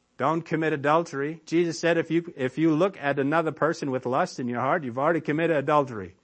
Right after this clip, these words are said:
Okay. There we are. We've all done that, right? Uh, don't steal, right? Ever stolen a pencil from work?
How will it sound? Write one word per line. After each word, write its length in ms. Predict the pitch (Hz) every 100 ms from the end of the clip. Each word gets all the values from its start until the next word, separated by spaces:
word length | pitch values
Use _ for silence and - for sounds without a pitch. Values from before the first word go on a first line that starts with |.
| _ _ _ _ _ _ -
Okay. 840 | 98 107 95 113 113 120 156 95 - _ _ _ _ _ _ -
There 180 | 104 120
we 140 | 139
are. 320 | 135 143 196 - _ _ _ _ _ _
We've 180 | 117 110
all 160 | 120 117
done 200 | 113 107
that, 380 | 117 185 170 - _ 107
right? 280 | 120 180 180 _ _ _ _ _ _ _ _ _ _ _ - _ -
Uh, 200 | 127 123
don't 420 | 110 139 160 165
steal, 600 | - - 185 185 113 78 - _ _ _ _ _ -
right? 320 | 117 151 156 - -
Ever 280 | 127 139 131
stolen 480 | - 139 147 151
a 60 | 147
pencil 400 | 143 147 147 147
from 180 | 127 131
work? 300 | 135 160